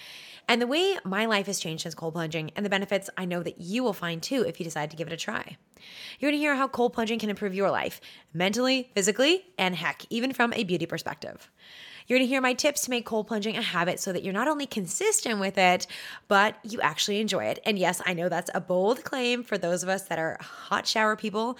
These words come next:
to actually enjoy the cold, but believe me, it is possible. I'm gonna give you some different ideas and ways that you can integrate cold plunging into your routine. And spoiler alert, you're gonna hear why I think right now, this summer, if you're listening when this episode is released in July twenty twenty-three,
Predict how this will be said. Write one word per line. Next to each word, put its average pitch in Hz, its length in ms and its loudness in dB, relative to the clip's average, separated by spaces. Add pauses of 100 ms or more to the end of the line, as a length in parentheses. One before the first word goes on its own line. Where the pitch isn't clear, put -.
(160)
to - 120 -2
actually 170 240 -2
enjoy 175 220 0
the 196 80 -4
cold, 220 300 0
but 185 100 -4
believe 175 200 -2
me, 233 180 -2
it 180 100 -2
is 208 120 -2
possible. 147 480 -8 (840)
I'm 240 60 0
gonna 277 120 2
give 294 120 4
you 320 80 4
some 269 160 0
different 285 400 0 (140)
ideas 202 500 2
and 180 140 -4
ways 185 200 2
that 170 60 -6
you 214 140 -2
can 262 120 0
integrate 208 360 0
cold 190 240 -2
plunging 180 340 -4
into 170 220 -4
your 208 400 0
routine. 233 640 0 (380)
And 262 400 4
spoiler 277 420 2
alert, 254 260 2
you're 202 120 0
gonna 202 80 0
hear 233 220 2
why 220 240 2
I 226 80 0
think 220 240 -4
right 170 260 2
now, 226 220 4
this 220 180 -2
summer, 170 280 2
if - 160 -6
you're 170 100 0
listening 180 320 -2
when 165 140 -2
this 160 100 -6
episode 160 380 -4
is 156 160 -10
released 311 420 -4
in 240 120 -4
July 226 260 0
twenty 220 180 -6
twenty-three, 208 460 -2